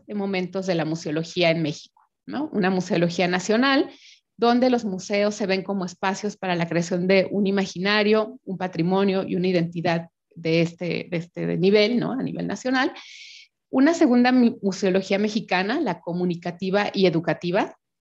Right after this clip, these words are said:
y aquí ella dice que finca su, su modelo de producción cultural en una dirección que va del museo hacia sus públicos, ¿no? Entonces, es esta cuestión de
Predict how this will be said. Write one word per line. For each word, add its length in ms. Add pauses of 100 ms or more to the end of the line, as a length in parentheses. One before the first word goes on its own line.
(280)
y 140
aquí 280
ella 420
dice 280
que 80
finca 400
su, 340
su 140
modelo 340
de 100
producción 460
cultural 520 (420)
en 160
una 160
dirección 440
que 120
va 240
del 240
museo 600 (160)
hacia 400
sus 320
públicos, 720
¿no? 200
Entonces, 360
es 260
esta 360
cuestión 360
de 180